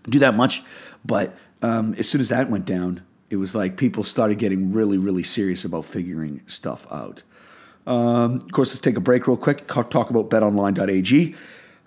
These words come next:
Um, they're our sponsor. Uh, you can head there and use the promo code review for all kinds of good fun nuggets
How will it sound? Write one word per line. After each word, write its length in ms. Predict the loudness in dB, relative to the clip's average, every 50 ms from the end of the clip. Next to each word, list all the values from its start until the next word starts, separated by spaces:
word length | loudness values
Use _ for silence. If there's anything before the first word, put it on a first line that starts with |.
| _ -6
Um, 640 | -4 -2 -2 0 0 0 0 0 0 0 -2 -4 -6 _ _ -20 -20 _ _ _ -4
they're 180 | -2 0 0
our 100 | 0 -2
sponsor. 560 | 0 2 4 4 4 4 4 4 4 2 2 2
Uh, 480 | 2 4 4 4 4 4 4 4 4 4
you 140 | 4 4 4
can 100 | 2 2
head 200 | 2 2 2 0
there 180 | 0 0 0 0
and 200 | -2 -2 -2 0
use 200 | 0 0 0 0
the 100 | -2 -4
promo 320 | -2 -2 -2 -2 -2 -2
code 160 | -2 -2 -2
review 440 | -2 -2 -4 -2 0 0 0 0 -2
for 200 | -4 -4 -2 -2
all 140 | 0 -2 -2
kinds 340 | -4 -4 -4 -4 -4 -4 -4
of 180 | -6 -8 -8
good 240 | -8 -6 -6 -6 -6
fun 260 | -6 -6 -4 -4 -4
nuggets 500 | -4 -6 -6 -6 -8 -8 -8 -10 -10 -12